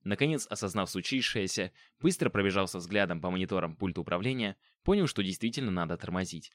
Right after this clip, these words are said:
Отдал запоздалую команду. «Задействовать тормозные двигатели на полную мощность». В ту же секунду столбы плазмы разрезали пространство по курсу корабля.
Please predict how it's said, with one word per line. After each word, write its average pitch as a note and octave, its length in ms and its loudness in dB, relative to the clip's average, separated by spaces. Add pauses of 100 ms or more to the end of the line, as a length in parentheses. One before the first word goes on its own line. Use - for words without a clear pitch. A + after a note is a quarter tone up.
(260)
Отдал A2+ 320 6
запоздалую F#2 520 2
команду. F2+ 520 -2 (280)
«Задействовать A2 480 8
тормозные G#2+ 400 4
двигатели A2 380 4
на G#2 140 6
полную G#2+ 400 4
мощность». F#2+ 520 0 (380)
В - 60 -20
ту G2+ 100 0
же F#2+ 80 0
секунду A2 460 0
столбы D3 320 0
плазмы G2+ 420 0
разрезали E2+ 440 -2
пространство - 540 -4
по F2 120 -8
курсу - 320 -8
корабля. G2 480 -2